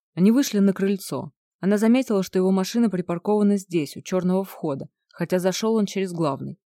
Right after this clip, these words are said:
Настя испытывала смешанные чувства. Она была рада его видеть, но в то же время злилась, что он пропал так надолго. За эти полтора месяца она поняла, что ему и правда всё равно.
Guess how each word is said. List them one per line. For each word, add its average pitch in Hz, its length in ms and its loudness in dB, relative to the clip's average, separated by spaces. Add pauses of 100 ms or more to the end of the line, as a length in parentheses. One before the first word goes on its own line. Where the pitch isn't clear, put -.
(440)
Настя 208 300 0
испытывала 208 540 0
смешанные 208 560 0
чувства. - 560 -10 (440)
Она 180 160 2
была 175 220 4
рада 226 300 4
его 180 200 4
видеть, 156 380 -6
но 151 100 -4
в 147 80 -14
то 185 120 0
же 175 100 0
время 175 300 2
злилась, 190 420 2
что - 160 -6
он 170 100 2
пропал 165 400 -2
так 180 220 -6
надолго. 165 560 -2 (500)
За 165 140 0
эти 196 160 2
полтора 196 400 2
месяца 202 440 0
она 180 140 2
поняла, 180 380 0
что - 160 -6
ему 185 320 2
и - 120 -6
правда 180 460 -2
всё - 180 -10
равно. 170 380 0